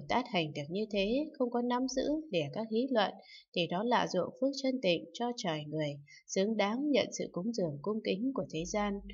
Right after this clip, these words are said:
Đại Bồ Tát Long Cát Tường nghe vậy, vui mừng hớn hở nói, Kính thưa Tôn giả, tôi nay muốn đến thành Thất La Việt vì hữu tình mà tuần hành khất thực.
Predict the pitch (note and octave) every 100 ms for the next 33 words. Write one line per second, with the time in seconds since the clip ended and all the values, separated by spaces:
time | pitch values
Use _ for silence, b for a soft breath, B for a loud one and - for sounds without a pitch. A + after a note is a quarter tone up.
0 | B B B F#3 F3 F#3 F3 E3 C4+ C#4
1 | C4 C4 D4 D4 F3 D3+ D#3 F3+ G3+ G3
2 | F#3 - - F#3+ F3 D#3+ D3+ F3+ G#3 A3
3 | E3+ E3 D#3+ A3+ - B B - G3 A#3
4 | D4 D4 C#4 B3 F#3 D#3 C#3+ G#3+ A#3 B3
5 | A#3+ A3+ A3+ A3+ C4+ A3+ E3 C#3 A#3 C4
6 | B3+ B3 F3 D3+ D3 D3+ D3+ F#3 A#3 F3+
7 | D3+ D3+ B B - E3 F3 D#3 D3+ D#3+
8 | C#3+ C#3+ B3 B3 F3